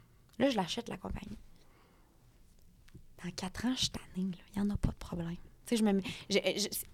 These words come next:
quand un moment donné, j'ai pogné un deux minutes, puis j'en ai parlé avec mon père, puis j'ai dit, « J'ai peur. » Un moment donné, pendant les fêtes, là, j'ai vraiment eu peur. Je me suis mis à faire de l'anxiété, là. La, la semaine avant de retourner au boulot, là,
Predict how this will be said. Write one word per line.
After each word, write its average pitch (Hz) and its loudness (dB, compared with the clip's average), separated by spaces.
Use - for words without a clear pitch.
quand 285 4
un 311 6
moment 294 6
donné, 220 6
j'ai 202 4
pogné 180 4
un 175 6
deux 170 4
minutes, 180 4
puis 175 0
j'en 165 4
ai 156 2
parlé 165 2
avec 175 2
mon 165 2
père, 196 0
puis 180 -4
j'ai 160 0
dit, « 156 -4
J'ai 151 -2
peur. » 175 2
Un 185 6
moment 208 10
donné, 269 6
pendant 214 6
les 190 4
fêtes, 214 4
là, 180 2
j'ai 165 2
vraiment 165 4
eu 156 -2
peur. - -4
Je - 0
me 180 10
suis 180 4
mis 208 8
à - 4
faire 208 6
de 202 4
l'anxiété, 185 4
là. 208 6
La, 175 6
la 180 4
semaine 240 4
avant 185 6
de 180 4
retourner 175 2
au 185 4
boulot, 175 2
là, 220 2